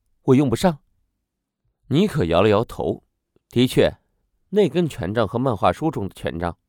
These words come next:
不同，不会喷洒毒物，不会放射电击，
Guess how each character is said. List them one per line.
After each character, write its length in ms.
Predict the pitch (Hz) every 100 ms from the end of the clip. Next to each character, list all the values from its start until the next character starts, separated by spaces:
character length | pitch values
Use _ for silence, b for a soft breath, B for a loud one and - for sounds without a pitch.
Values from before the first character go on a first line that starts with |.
| _
不 140 | 147
同， 340 | 127 - 82 110 _ _ _ _ _ _ -
不 140 | 175
会 100 | 202
喷 220 | 196 202
洒 180 | 180 98
毒 140 | - 101
物， 300 | 160 113 80
不 100 | -
会 120 | 98
放 200 | 95 123
射 120 | 104 95
电 260 | 104 87
击， 260 | 80 123